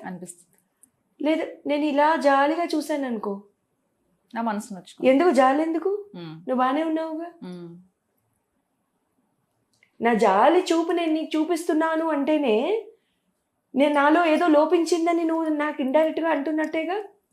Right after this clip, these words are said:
Speaker 1: అవును.
Speaker 2: అనొద్దు.
Speaker 1: అవును.
Speaker 2: నువ్వు బాగున్నావని నా మనస్సాక్షికి నేనే నీకు మేనిఫెస్ట్ చేసేస్తే, నువ్వు ఆటోమేటిక్ గా బాగుంటావుగా.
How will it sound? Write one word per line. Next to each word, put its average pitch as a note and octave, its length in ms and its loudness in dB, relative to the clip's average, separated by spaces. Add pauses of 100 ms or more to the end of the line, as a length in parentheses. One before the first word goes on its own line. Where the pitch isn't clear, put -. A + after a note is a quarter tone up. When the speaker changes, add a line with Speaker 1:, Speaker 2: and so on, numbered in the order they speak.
(280)
Speaker 1:
అవును. F3 180 -4
Speaker 2:
అనొద్దు. G4+ 600 2 (140)
Speaker 1:
అవును. E3+ 240 -8 (1900)
Speaker 2:
నువ్వు A#3+ 160 4
బాగున్నావని E4+ 800 4
నా C#4+ 300 0
మనస్సాక్షికి C#4+ 880 0
నేనే C#4+ 460 0
నీకు C#4+ 280 -6
మేనిఫెస్ట్ B3 500 -2
చేసేస్తే, A3 720 0 (540)
నువ్వు A#3 200 4
ఆటోమేటిక్ E4 420 2
గా F4+ 60 6
బాగుంటావుగా. E4+ 720 -2